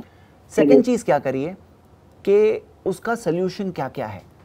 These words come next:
Speaker 2: जी।
Speaker 1: इस problem का क्या solution है, आप अपने आप से
Speaker 2: जी।
Speaker 1: पूछो, "मैं क्या कर
Speaker 2: जी।
Speaker 1: सकता हूँ?"
Speaker 2: जी।
Speaker 1: हाँ, जैसे आप problems में से कोई एक problem बताओ, मिसाल दो एक।
Speaker 2: जी,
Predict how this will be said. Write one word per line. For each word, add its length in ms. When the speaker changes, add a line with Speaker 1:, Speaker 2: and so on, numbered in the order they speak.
Speaker 2:
जी। 220
Speaker 1:
इस 100
problem 360
का 120
क्या 180
solution 500
है, 100
आप 200
अपने 220
आप 140
से 120
Speaker 2:
जी। 120
Speaker 1:
पूछो, 440
"मैं 320
क्या 220
कर 180
Speaker 2:
जी। 80
Speaker 1:
सकता 260
हूँ?" 200
Speaker 2:
जी। 840
Speaker 1:
हाँ, 120
जैसे 320
आप 240
problems 420
में 100
से 100
कोई 180
एक 100
problem 320
बताओ, 260
मिसाल 300
दो 140
एक। 180
Speaker 2:
जी, 220